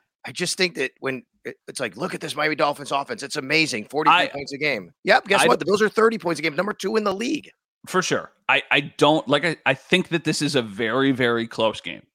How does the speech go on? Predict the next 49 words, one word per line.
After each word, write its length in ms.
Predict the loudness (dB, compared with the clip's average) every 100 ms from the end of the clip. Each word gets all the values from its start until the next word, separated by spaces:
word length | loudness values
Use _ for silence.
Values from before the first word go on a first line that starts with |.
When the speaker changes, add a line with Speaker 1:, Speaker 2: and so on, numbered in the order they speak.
| _
Speaker 2:
I 120 | 2 4
think 180 | 4 4
if 120 | 2
the 100 | 0
Bills 380 | 6 6 6 4
offense 460 | 4 4 4 2 0
is 100 | -8
clicking, 560 | -2 0 2 0 0 -8 -2
they 140 | 2
win 300 | 2 4 2
this 180 | 2 -2
game. 360 | 0 0 0 -6 _ _ _ 0
But 140 | 0 4
I 140 | 2
don't 360 | 4 4 4 4
know 240 | 4 6 6
yet 280 | 4 2 0
if 120 | -2
I'm 140 | 0
super 420 | -2 -4 -4 -2 -2
confident 500 | 2 0 0 -8 -8 -8
in 160 | -6
the 80 | -4
Bills 240 | -4 -4
offense. 440 | -2 -4 -6 -14 -6 0
I 80 |
don't 120 | 4 6
know 80 |
if 100 | 6
they've 180 | 6 2
showed 380 | 2 4 6 6
me 120 | 4
enough 260 | 2 2 0
to 100 | -6
say, 400 | 0 4 4 0 -6 -20 -20 _ _
'cause 140 | 0 4
I 120 | 4
think 180 | 2 2
it's 140 | 0
very 240 | 4 4
circumstantial. 720 | 4 -2 -6 0 0 0 -10 _ _
I 80 | 0
think, 380 | 2 0 0 -12 _ 0
yeah, 180 | 2 6
the 100 | 6
offense 340 | 6 4 -2
has 140 | -2
looked 240 | -4 -4 -2
good, 340 | 0 0 -2